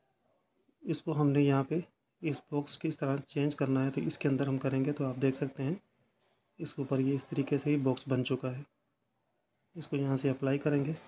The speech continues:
ये देखें आप, उसी तरीके से ये बन चुका है।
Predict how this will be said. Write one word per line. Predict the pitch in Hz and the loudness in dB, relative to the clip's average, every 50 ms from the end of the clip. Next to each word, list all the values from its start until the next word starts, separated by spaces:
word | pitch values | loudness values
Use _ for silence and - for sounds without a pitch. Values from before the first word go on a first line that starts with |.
| - - _ _ _ _ - - _ _ _ _ _ - - - - - - - - - - - _ _ - - - - - - - - - - - - - - - - - - - - - - - - - - - - - - - - - - - - - _ _ _ _ | -20 -20 _ _ _ _ -20 -20 _ _ _ _ _ -20 -20 -20 -20 -20 -20 -20 -20 -20 -20 -20 _ _ -20 -20 -20 -20 -20 -20 -20 -20 -20 -20 -20 -20 -20 -20 -20 -20 -20 -20 -20 -20 -20 -20 -20 -20 -20 -20 -20 -20 -20 -20 -20 -20 -20 -20 -20 -20 -20 _ _ _ _
ये | 165 156 147 | -2 0 2
देखें | 131 135 127 - 147 143 | 2 2 0 2 0 0
आप, | 139 131 131 - - - _ _ _ _ _ _ - | 0 0 -4 -6 -12 -20 _ _ _ _ _ _ -20
उसी | 214 226 202 160 - 160 | -12 -8 -6 -2 0 0
तरीके | 147 - 139 135 - 147 | 0 2 0 0 0 0
से | 143 - 143 | 0 2 2
ये | 139 | 2
बन | 131 139 143 | 2 2 0
चुका | 147 - 143 - 135 | 0 -2 -4 -4 -4
है। | 135 147 156 | -4 -4 -6